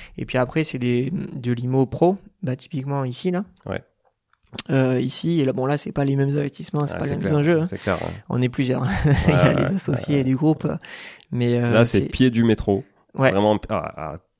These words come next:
Speaker 2: deux minutes à pied, si vraiment on marche lentement du <laughs> métro.
Speaker 1: Ouais, ouais, ouais.
Speaker 2: Euh, Royal, il y a du parking souterrain, non ?
Speaker 1: Ouais.
Speaker 2: Je, ouais, parking souterrain, c'est hip, c'est tout neuf,
Speaker 1: Ça
Speaker 2: franchement.
Speaker 1: fait trois mille mètres carrés,
Speaker 2: Ouais.
Speaker 1: le, le bâtiment,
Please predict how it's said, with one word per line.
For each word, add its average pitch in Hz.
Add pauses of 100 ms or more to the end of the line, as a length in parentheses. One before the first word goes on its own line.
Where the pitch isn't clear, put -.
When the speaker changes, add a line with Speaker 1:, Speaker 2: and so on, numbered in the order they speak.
Speaker 2:
deux 135
minutes 131
à 110
pied, 123
si -
vraiment 98
on -
marche 101
lentement 101
du 85
<laughs> 113
métro. 120
Speaker 1:
Ouais, 151
ouais, 139
ouais. 127 (260)
Speaker 2:
Euh, 92
Royal, 101
il 87
y -
a 87
du 87
parking 92
souterrain, 104
non ? 131 (120)
Speaker 1:
Ouais. 160
Speaker 2:
Je, 92
ouais, 82
parking -
souterrain, 98
c'est -
hip, 101 (100)
c'est 90
tout 101
neuf, 95 (100)
Speaker 1:
Ça -
Speaker 2:
franchement. 92
Speaker 1:
fait 127
trois -
mille 143
mètres 143
carrés, 147 (200)
Speaker 2:
Ouais. 92
Speaker 1:
le, 120
le 117
bâtiment, 135